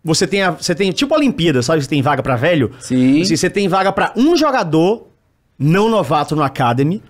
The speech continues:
Speaker 2: Concordo.
Speaker 1: Mas esse jogador só pode jogar quatro splits do Academy. Separado, sabe? Ele joga um split aqui, volta pro C B lol. Daqui a um ano ele joga outro split. Somou quatro splits, você não pode mais jogar na Academy. Acabou sua chance. Você não pode mais jogar na Academy.
Speaker 2: Eu acho que tem que ser
Speaker 1: E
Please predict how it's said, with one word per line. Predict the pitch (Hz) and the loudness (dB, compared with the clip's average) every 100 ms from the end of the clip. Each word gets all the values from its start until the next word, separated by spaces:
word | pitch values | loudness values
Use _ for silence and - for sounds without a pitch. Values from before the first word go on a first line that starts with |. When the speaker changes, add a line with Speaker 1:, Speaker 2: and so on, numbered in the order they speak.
| _ - | _ -6
Speaker 2:
Concordo. | 123 117 113 110 110 | -4 0 0 0 0
Speaker 1:
Mas | 180 208 247 254 208 | 0 2 0 -2 -2
esse | 185 208 208 | -2 0 0
jogador | 220 208 170 170 190 | 0 0 2 0 2
só | 202 | -2
pode | - 190 175 | -2 -2 0
jogar | 190 151 160 175 | 0 2 0 -2
quatro | - 220 - | -2 -2 -2
splits | - 185 180 | -4 -4 -2
do | 214 | -4
Academy. | 202 123 104 95 90 _ _ _ _ _ - | -2 -2 -4 -6 -12 _ _ _ _ _ -8
Separado, | - 220 208 208 160 131 | -2 -2 0 0 -2 -2
sabe? | 165 175 | -2 0
Ele | 170 160 | 0 -4
joga | 143 127 180 208 | -12 -2 0 0
um | |
split | 202 - 190 196 | -2 -2 -4 -2
aqui, | 160 202 226 233 131 | -2 -2 -2 -4 -4
volta | 123 156 143 | -2 -2 -2
pro | |
C | - | -4
B | 151 | 0
lol. | 139 127 104 | 2 2 0
Daqui | 120 120 | -2 -2
a | 165 | -2
um | 165 202 | 0 0
ano | 202 202 | 0 0
ele | 139 | -2
joga | 147 170 | 0 0
outro | 208 - | 0 -2
split. | 196 - - - _ | -4 -4 -14 -20 _
Somou | - 220 226 226 | 0 2 0 0
quatro | 262 269 | -2 -2
splits, | - 233 233 - | -4 -2 -4 -8
você | - 160 | -6 -2
não | 156 175 | -2 0
pode | 160 156 | -2 -2
mais | 156 | -2
jogar | 151 143 | -2 -2
na | |
Academy. | 135 95 90 95 | -4 -6 -8 -4
Acabou | 175 160 131 160 | -2 0 2 0
sua | - 190 | 2 -2
chance. | - 127 120 - 151 160 - _ _ _ - | 0 0 0 0 -4 -6 -14 _ _ _ -6
Você | 117 147 | -2 0
não | 143 196 | 2 0
pode | 180 170 | 0 0
mais | 156 | 0
jogar | 147 151 | 0 0
na | 139 | 0
Academy. | - 123 135 156 165 - | 0 0 0 -2 -2 -2
Speaker 2:
Eu | 214 | -2
acho | 226 - | -2 -6
que | |
tem | 269 | -12
que | - | -8
ser | |
Speaker 1:
E | 269 | -6